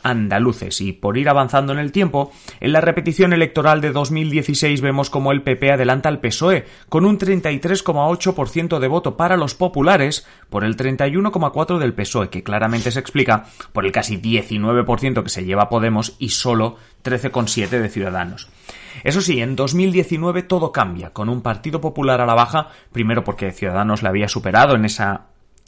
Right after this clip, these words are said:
primera elección de, de abril. Se convirtió Ciudadanos en segunda fuerza y aunque en la repetición de noviembre el partido entonces de Pablo Casado se recupera, el pesoe vuelve a pasar por delante y se convierte en factor determinante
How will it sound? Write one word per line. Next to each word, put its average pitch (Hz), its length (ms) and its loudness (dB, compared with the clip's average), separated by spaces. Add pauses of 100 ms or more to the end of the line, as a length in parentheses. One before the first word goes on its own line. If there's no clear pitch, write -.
(100)
primera 143 400 4
elección 113 480 2
de, 92 260 0
de 101 160 -2
abril. 135 400 2 (680)
Se - 220 0
convirtió 180 360 4
Ciudadanos 226 600 4
en 196 120 2
segunda 185 560 4
fuerza 165 560 4
y 107 80 -2
aunque 113 220 -2
en 131 80 4
la 131 80 4
repetición 139 520 2
de 208 80 4
noviembre 196 360 4
el - 60 0
partido 139 360 0
entonces 139 340 -2
de 131 80 -2
Pablo 135 300 2
Casado 131 340 0
se 104 140 -4
recupera, 143 640 2 (300)
el 170 260 4
pesoe 180 420 2
vuelve 185 680 4
a 123 160 2
pasar 147 400 2
por 135 140 -4
delante 156 420 2
y 160 40 0
se - 160 -4
convierte 131 440 -2
en 143 120 -4
factor 147 520 -2
determinante 127 720 0